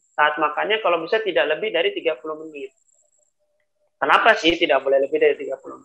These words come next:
menit? Yang pertama, supaya bayi ini belajar bahwa saat dia makan,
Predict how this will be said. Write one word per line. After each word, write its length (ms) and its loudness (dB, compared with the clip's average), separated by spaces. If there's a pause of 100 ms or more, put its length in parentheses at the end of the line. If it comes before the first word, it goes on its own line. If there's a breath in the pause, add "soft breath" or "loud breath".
menit? 240 -2 (480)
Yang 240 0
pertama, 480 0 (640)
supaya 320 4
bayi 240 8
ini 160 4
belajar 560 2
bahwa 160 2
saat 320 0
dia 160 -4
makan, 640 -4